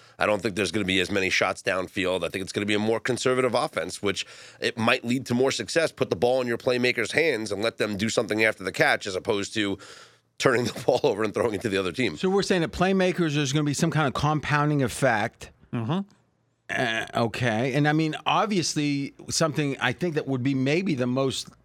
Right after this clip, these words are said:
Speaker 2: impactful would be with Zeke gone and Pollard getting more carries, maybe, you know, the idea of having to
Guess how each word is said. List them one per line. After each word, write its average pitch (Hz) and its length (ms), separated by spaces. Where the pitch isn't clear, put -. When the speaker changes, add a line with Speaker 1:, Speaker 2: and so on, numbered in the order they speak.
Speaker 2:
impactful 143 800
would 135 200
be 139 380
with 123 180
Zeke 147 580
gone 135 600
and 120 140
Pollard 160 500
getting 143 300
more 131 200
carries, 131 600
maybe, 143 300
you 139 260
know, 131 100
the 127 180
idea 139 360
of 127 60
having 135 380
to 120 240